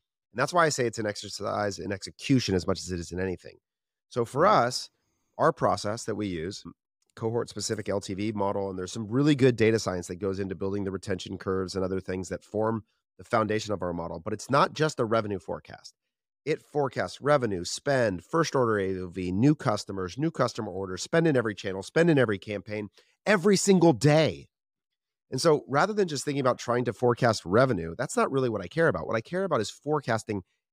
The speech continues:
Speaker 1: every input every day so
Speaker 2: Mm.
Speaker 1: that I can very quickly identify where we're wrong. And that's the system that we've built at C T C. And so to be a, to, to look across, you know, multiple hundreds of millions of dollars in revenue,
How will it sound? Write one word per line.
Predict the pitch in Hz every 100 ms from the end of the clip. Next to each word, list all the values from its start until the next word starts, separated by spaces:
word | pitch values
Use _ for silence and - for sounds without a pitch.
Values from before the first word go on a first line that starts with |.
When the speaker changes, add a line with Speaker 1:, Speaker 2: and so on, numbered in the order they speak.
| _
Speaker 1:
every | 156 175 202
input | - 139 147 165 165 - _ _ _ _
every | 147 131 139
day | 113 113 110 143 170 _ _ _
so | - 196 196
Speaker 2:
Mm. |
Speaker 1:
that | 143 104 - _ _
I | 135
can | 143 127
very | 104 92 143 160
quickly | 139 143 127
identify | 110 104 104 98
where | 95 95
we're | 87
wrong. | 87 90 90
And | 110
that's | 143 -
the | 190
system | - 208 - 127 104
that | -
we've | 113
built | 101 104
at | 104
C | -
T | 90 95
C. | - 156 117
And | 104 - _ _
so | - 131
to | 135
be | 175
a, | 190 - -
to, | - -
to | 135
look | 170
across, | 226 165 143 -
you | 123
know, | 98 87 _ -
multiple | 139 175 170 135
hundreds | - 156 147 131
of | 123
millions | 117 113
of | 104
dollars | 101 101 101
in | 95
revenue, | 92 95 95 92